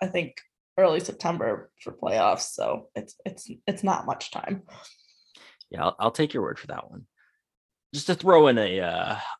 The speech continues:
Speaker 2: a little wrinkle, who would be a dark horse for that outside of the two Phoenix players?
Speaker 1: I could see Dolson in New York, Tiffany Hayes maybe in Atlanta. She's gonna have a lot of opportunity. Maybe even,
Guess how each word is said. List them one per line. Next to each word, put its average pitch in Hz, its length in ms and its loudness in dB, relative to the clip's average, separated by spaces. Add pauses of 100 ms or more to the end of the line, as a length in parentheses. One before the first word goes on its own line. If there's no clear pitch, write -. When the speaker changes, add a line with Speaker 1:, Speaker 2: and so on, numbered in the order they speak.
(140)
Speaker 2:
a 127 100 8
little 143 380 10
wrinkle, 101 560 0 (140)
who 165 120 6
would 175 140 10
be 190 100 6
a 147 100 8
dark 131 300 6
horse 123 280 2
for 113 140 -2
that 101 260 2
outside 107 440 -2
of 95 60 -4
the 90 80 -6
two 98 240 -8
Phoenix - 380 -10
players? - 500 -10 (1200)
Speaker 1:
I 262 60 -2
could - 160 -12
see 339 320 4
Dolson 254 920 4 (240)
in 220 80 2
New 220 180 4
York, 226 500 4 (1700)
Tiffany 233 380 -2
Hayes 208 360 0
maybe 208 240 0
in 196 120 0
Atlanta. 202 800 4
She's - 140 -10
gonna 208 160 -4
have 190 80 -2
a 180 40 -4
lot 170 100 4
of 151 60 0
opportunity. 180 920 -2 (680)
Maybe 220 320 4
even, 214 640 -2